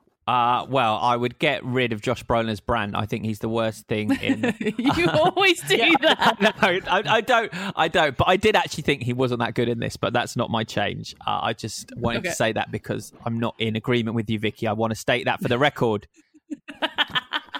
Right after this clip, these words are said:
Speaker 1: Um, I think the film really fizzles out.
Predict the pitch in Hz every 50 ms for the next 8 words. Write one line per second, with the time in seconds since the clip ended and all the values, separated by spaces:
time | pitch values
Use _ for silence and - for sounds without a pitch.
0 | - - - - - 226 240 240 247 - - 269 311 330 - - 320 269 247 254
1 | - - 285 311 320 254 175 180 202 214 220 208 208 - - - 208 190 196 190
2 | 175 208 226 247 202 135 113